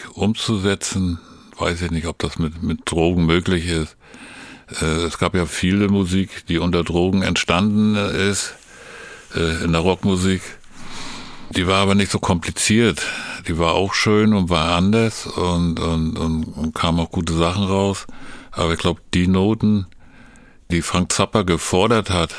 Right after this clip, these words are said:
er war ja auch ein Workaholic, er, er hat ja auch kaum geschlafen und nur gearbeitet. Und das konnten auch nur wenige Musiker bringen. Und das passte nicht zu Drogen. Er war auch ganz konsequent und hat sogar dann,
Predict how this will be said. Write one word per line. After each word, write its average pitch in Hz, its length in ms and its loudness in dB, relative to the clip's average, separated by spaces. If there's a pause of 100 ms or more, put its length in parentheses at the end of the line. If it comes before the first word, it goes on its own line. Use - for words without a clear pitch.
(720)
er 78 100 -6
war 85 140 4
ja 87 80 4
auch 85 100 0
ein 87 100 0
Workaholic, 87 840 2
er, 76 220 -4
er 78 440 -4 (460)
hat - 100 -6
ja 80 80 -2
auch 78 100 -8
kaum 87 240 2
geschlafen 85 540 0
und 82 100 2
nur 85 140 2
gearbeitet. 90 720 2 (800)
Und 85 240 0
das 82 160 -4
konnten 95 340 0
auch 87 200 0
nur 87 280 0
wenige 92 460 2
Musiker 82 520 0
bringen. 80 600 0 (1040)
Und 82 220 -2
das 85 120 0
passte - 400 0
nicht 76 180 -2
zu - 100 -4
Drogen. 71 540 -4
Er 78 180 0
war 85 260 2
auch 82 100 -4
ganz 87 200 0
konsequent 92 540 0
und 92 80 2
hat 90 140 -2
sogar 87 340 0
dann, 85 380 0